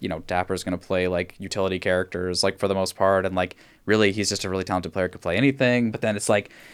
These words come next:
you know, Sick has a ch-, it's like the way their, their, quote, champion pools are almost driven by the roles in the game.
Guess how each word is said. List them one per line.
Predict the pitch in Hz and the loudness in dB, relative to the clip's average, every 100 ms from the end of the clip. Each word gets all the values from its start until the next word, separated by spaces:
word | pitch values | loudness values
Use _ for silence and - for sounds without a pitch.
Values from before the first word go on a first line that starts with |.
| - | -6
you | 82 | -2
know, | |
Sick | - 139 131 | 2 2 2
has | 117 | 0
a | |
ch-, | - | -2
it's | 131 135 | 0 0
like | - | 4
the | 135 | 4
way | 127 156 | 6 4
their, | 143 | 4
their, | 98 107 | 2 -2
quote, | 101 113 - | -2 -2 -2
champion | - 113 113 113 | -2 -2 0 -2
pools | - 117 104 - | 0 2 2 2
are | 98 92 87 - _ _ _ - | 2 2 2 -4 _ _ _ -2
almost | 135 196 - - - _ _ _ _ | 4 4 4 -2 -16 _ _ _ _
driven | - 95 123 151 107 92 | -10 0 2 4 2 2
by | 87 | -2
the | 90 87 | -4 -8
roles | 87 107 135 107 98 | -2 2 4 2 -2
in | 90 | -6
the | 92 | -8
game. | - 113 120 95 - | -4 0 0 0 -6